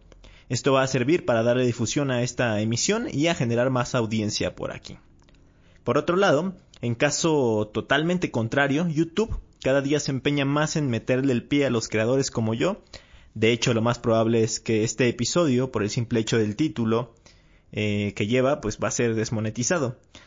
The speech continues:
Así que analizando muy bien las cosas, lo más probable es que deje de producir videos en específico para la plataforma de Google y el canal simplemente lo utilice como un repositorio para subir estos podcasts.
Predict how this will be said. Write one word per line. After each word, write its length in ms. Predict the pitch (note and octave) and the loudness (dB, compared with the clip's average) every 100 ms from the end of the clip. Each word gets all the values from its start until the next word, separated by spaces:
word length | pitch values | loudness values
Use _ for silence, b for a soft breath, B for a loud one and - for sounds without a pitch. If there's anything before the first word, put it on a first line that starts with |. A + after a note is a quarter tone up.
| B | B
Así 200 | A2+ B2 | -6 -4
que 100 | - | -2
analizando 480 | C#3 A#2+ A2 D#3 D3 | 0 0 0 0 0
muy 180 | D#3 D#3 | 0 0
bien 220 | D#3 D3 | 0 0
las 140 | C3 | 0
cosas, 280 | - D#3+ F3 | 0 0 0
lo 140 | C3 A#2 | 0 0
más 340 | C3+ D3 - | 0 -2 -4
probable 560 | - A2 A#2+ B2 C3 - | -4 0 2 2 0 -2
es 200 | B2 - | -4 -2
que 120 | C3+ | -2
deje 220 | B2 C3 | 0 0
de 80 | A2 | -2
producir 460 | G#2 G#2+ G#2+ A#2+ A#2 | 0 -2 -2 -2 -2
videos 340 | A#2 A#2+ A#2+ | 0 0 0
en 120 | A2 | -2
específico 720 | B2+ - A#2 B2 A#2 - A2+ C#3 | -2 -4 -4 -4 -6 -6 -4 0
para 160 | C3 | 0
la 120 | G#2 | -2
plataforma 480 | - - A#2 A#2 G#2+ | -4 -8 -4 -2 -2
de 120 | G#2 | 0
Google 340 | B2 D#3+ D#3+ E3 B B B B - | 0 0 0 -2 B B B B -6
y 100 | A2+ | 0
el 100 | G#2+ | 0
canal 240 | G#2 A#2 B2+ | 2 0 0
simplemente 500 | C#3+ C3+ C3+ C#3 C3 | 0 2 0 2 0
lo 80 | |
utilice 420 | G#2+ B2 C#3+ D3 C#3+ | 2 2 2 0 -2
como 220 | A#2 A#2+ | 0 0
un 80 | A#2+ | 0
repositorio 840 | C3 C3 A2+ A2 - B2+ B2+ D#3+ | -2 -2 -6 -4 0 0 0 -2
para 160 | A2 G#2+ | -2 -2
subir 260 | - A2 | -2 -2
estos 300 | A#2+ - G#2+ | -4 -4 -8
podcasts. 580 | - A2+ G#2 - G2+ - | -6 -6 -6 -8 -12 -12